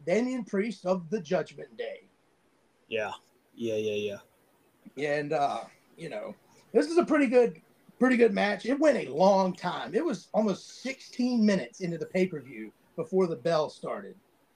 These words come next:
Speaker 2: Oh, I
Speaker 1: And
Speaker 2: didn't
Speaker 1: then
Speaker 2: even
Speaker 1: it
Speaker 2: notice
Speaker 1: keep
Speaker 2: that.
Speaker 1: long after that.
Speaker 2: I didn't even notice that.
Speaker 1: Oh,
Speaker 2: Uh,
Speaker 1: yeah. Oh, there was so, there was three hours on this show and only an hour and a half of wrestling.
Speaker 2: Oh,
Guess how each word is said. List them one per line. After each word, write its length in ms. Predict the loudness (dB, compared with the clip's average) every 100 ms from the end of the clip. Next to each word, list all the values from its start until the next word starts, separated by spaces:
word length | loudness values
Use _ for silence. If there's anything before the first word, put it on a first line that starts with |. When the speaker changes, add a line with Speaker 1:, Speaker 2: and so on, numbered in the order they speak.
| _ _ _ _ _ _ _ 2
Speaker 2:
Oh, 100 | 8
I 80 | 10
Speaker 1:
And 40 |
Speaker 2:
didn't 60 | 10
Speaker 1:
then 40 |
Speaker 2:
even 140 | 8 8
Speaker 1:
it 40 |
Speaker 2:
notice 200 | 6 6
Speaker 1:
keep 100 | 2
Speaker 2:
that. 240 | -2 -4 4
Speaker 1:
long 360 | 6 4 2
after 260 | -2 -2 -6
that. 300 | -10 -10 -12 _ _ _ _ -20 -20 _ _
Speaker 2:
I 60 | 2
didn't 100 | 2
even 140 | 2
notice 300 | 2 0 -2
that. 240 | -6 -8 -8 _ _ 0
Speaker 1:
Oh, 340 | 4 8 8
Speaker 2:
Uh, 40 | 6
Speaker 1:
yeah. 160 | 2 2
Oh, 280 | 4 2 2
there 120 | 2
was 140 | 2 0
so, 580 | 0 4 6 4 2 -4 _ -4
there 120 | -2
was 100 | -2
three 300 | -6 -4 0
hours 380 | 2 2 2 -2
on 160 | -2
this 120 | -2 -4
show 480 | -4 0 0 -2 -6 _ _
and 160 | -12 -6 0
only 240 | 0 0
an 80 | -2
hour 180 | 2 2
and 80 | 2
a 40 |
half 240 | 0 -4 -6
of 100 | -8
wrestling. 440 | -8 -8 -18 -20 _ _ _ -12
Speaker 2:
Oh, 220 | -10